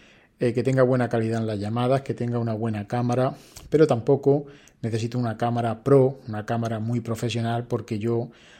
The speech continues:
hago cuatro fotos al año si voy a algún sitio de vacaciones,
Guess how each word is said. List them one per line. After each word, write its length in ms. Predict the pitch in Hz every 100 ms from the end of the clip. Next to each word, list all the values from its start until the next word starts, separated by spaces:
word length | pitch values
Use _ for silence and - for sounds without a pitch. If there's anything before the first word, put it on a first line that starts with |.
| _
hago 420 | 117 113 113 117 113
cuatro 360 | 117 113 113
fotos 600 | 110 127 120 120 113 -
al 140 | 120 117
año 340 | 127 113 104
si 160 | - 104
voy 240 | 104 113
a 40 | 110
algún 220 | 110 110
sitio 340 | - 113 113
de 60 | 104
vacaciones, 640 | 107 107 127 127 120 131